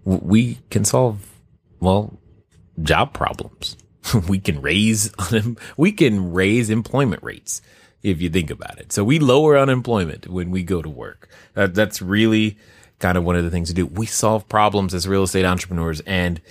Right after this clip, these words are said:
once you become educated on the problem and the, you know, your capacity, I should say, uh, to, to actually solve it,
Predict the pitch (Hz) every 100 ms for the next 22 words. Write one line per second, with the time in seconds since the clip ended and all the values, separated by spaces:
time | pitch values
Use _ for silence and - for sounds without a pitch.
0 | - _ _ _ _ _ 90 85 123 131
1 | 151 127 107 98 92 - 98 92 87 82
2 | 76 67 - 113 113 117 110 98 85 82
3 | 80 80 _ _ _ _ _ _ _ _
4 | - 87 71 53 - - 104 98 92 -
5 | - - 90 92 131 160 180 151 151 147
6 | - 185 180 - - - - 92 95 -
7 | 107 101 95 - 104 107 - 82 104 131
8 | 202